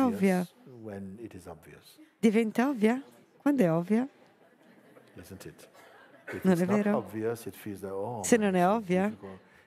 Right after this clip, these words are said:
Speaker 2: When it
Speaker 1: sembra una
Speaker 2: becomes
Speaker 1: cosa così
Speaker 2: obvious, you are
Speaker 1: difficile.
Speaker 2: just laughing
Speaker 1: E poi
Speaker 2: and
Speaker 1: quando
Speaker 2: laughing.
Speaker 1: diventa ovvia,
Speaker 2: "How could
Speaker 1: tu
Speaker 2: I
Speaker 1: ti
Speaker 2: be
Speaker 1: metti a
Speaker 2: so
Speaker 1: ridere
Speaker 2: foolish? How
Speaker 1: e dici,
Speaker 2: could
Speaker 1: "Ma
Speaker 2: I?"
Speaker 1: come ho fatto a non vederlo?"
Speaker 2: So this sense of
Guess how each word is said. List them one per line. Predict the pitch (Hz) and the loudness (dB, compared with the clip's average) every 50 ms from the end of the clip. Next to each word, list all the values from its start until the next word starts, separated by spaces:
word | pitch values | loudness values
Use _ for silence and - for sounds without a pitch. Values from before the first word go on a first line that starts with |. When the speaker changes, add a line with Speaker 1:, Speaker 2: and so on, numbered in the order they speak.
| _ _ | _ _
Speaker 2:
When | - - - | -8 -2 0
it | 247 | 2
Speaker 1:
sembra | 220 214 202 214 208 | 2 2 2 2 2
una | 202 214 | 2 0
Speaker 2:
becomes | - - 220 196 | 0 0 0 0
Speaker 1:
cosa | 226 220 | 0 0
così | - 220 190 220 | 0 0 0 2
Speaker 2:
obvious, | 196 208 202 | 2 2 2
you | - - | 2 2
are | 262 | 0
Speaker 1:
difficile. | 233 - - 185 170 165 | 0 0 2 2 2 2
Speaker 2:
just | 165 170 | 0 -2
laughing | 190 190 190 - - - - - | -6 -10 -12 -14 -12 -6 -4 0
Speaker 1:
E | |
poi | - - 202 202 | 2 4 4 4
Speaker 2:
and | 214 | 4
Speaker 1:
quando | - 233 208 202 | 2 2 2 2
Speaker 2:
laughing. | 214 190 190 | 2 2 2
Speaker 1:
diventa | 190 185 180 - - 196 185 196 | 0 0 -2 0 0 2 2 2
ovvia, | 208 208 214 247 254 254 | 0 0 0 0 0 0
Speaker 2:
"How | 254 202 - | -2 -6 -8
could | - 208 185 190 | -12 -14 -8 -6
Speaker 1:
tu | - | -6
Speaker 2:
I | 202 | -4
Speaker 1:
ti | - - | 0 0
Speaker 2:
be | 180 | 2
Speaker 1:
metti | 185 180 175 - | 2 2 4 4
a | 190 | 4
Speaker 2:
so | 180 | 4
Speaker 1:
ridere | 175 185 180 165 175 170 170 170 165 | 4 4 4 4 4 4 2 2 0
Speaker 2:
foolish? | - - - - - - - - | -4 -8 -16 -18 -18 -20 -20 -14
How | - - | -4 2
Speaker 1:
e | - | 2
dici, | 226 226 220 - - | 4 4 2 2 2
Speaker 2:
could | 202 | 2
Speaker 1:
"Ma | 220 | 2
Speaker 2:
I?" | 220 - | 2 2
Speaker 1:
come | - 262 277 | 2 2 4
ho | 269 | 2
fatto | 233 - - 285 285 277 - - 233 | 2 2 2 0 0 0 -2 0 0
a | 226 | 2
non | 233 226 226 226 | 2 0 0 0
vederlo?" | 220 226 214 240 240 240 233 226 202 196 196 196 190 185 196 - - _ _ _ _ _ _ _ _ - - _ _ _ _ _ | 0 0 2 2 2 4 2 2 0 0 0 0 -2 -2 -6 -10 -12 _ _ _ _ _ _ _ _ -20 -20 _ _ _ _ _
Speaker 2:
So | - - - 98 92 90 87 95 92 | -20 -16 -14 -12 -12 -12 -14 -14 -8
this | 95 123 147 147 - - - - - - _ _ | -6 -4 -4 -4 -6 -10 -14 -16 -18 -20 _ _
sense | - - - - - 101 98 92 - - | -20 -20 -16 -12 -10 -10 -10 -10 -10 -12
of | 92 | -14